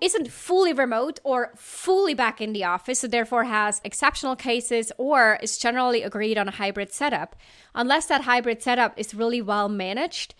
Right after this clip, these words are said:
if there's some people who are remote and others are in the office, the people who are going to work from home remotely will be impacted as it comes to promotions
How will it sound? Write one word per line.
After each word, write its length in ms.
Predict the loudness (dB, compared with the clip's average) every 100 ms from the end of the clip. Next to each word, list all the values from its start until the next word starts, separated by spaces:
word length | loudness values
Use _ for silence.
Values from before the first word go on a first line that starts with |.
| _ _ _ -12
if 160 | -6
there's 180 | -4 -4
some 220 | -2 -4
people 300 | -2 0 -2
who 140 | 0 0
are 120 | 0
remote 400 | 0 0 0 0
and 140 | -4 0
others 260 | 0 0 0
are 140 | 0
in 200 | 0 -2
the 100 | -2
office, 640 | -2 -2 -2 -4 -4 -6 -16 _
the 120 | -4 -4
people 540 | -2 -2 2 0 0
who 200 | -4 -2
are 400 | 2 4 4 0 -8 -4
going 360 | 0 2 0
to 140 | -4 -6
work 400 | 0 0 0 -6
from 280 | -8 -4 -4
home 440 | -4 -4 -2 -2 -4 -12 _ _ -20 -20 _ _ _ _
remotely 880 | -2 2 2 4 2 2 0 0 0 -4
will 340 | -4 0 0
be 320 | 0 -4 -4
impacted 680 | -2 -2 -2 0 0 0 -4
as 160 | -4 -6
it 80 | -10
comes 340 | -8 -6 -6
to 140 | -8
promotions 880 | -10 -6 -6 -4 -4 -4 -2 -2 -4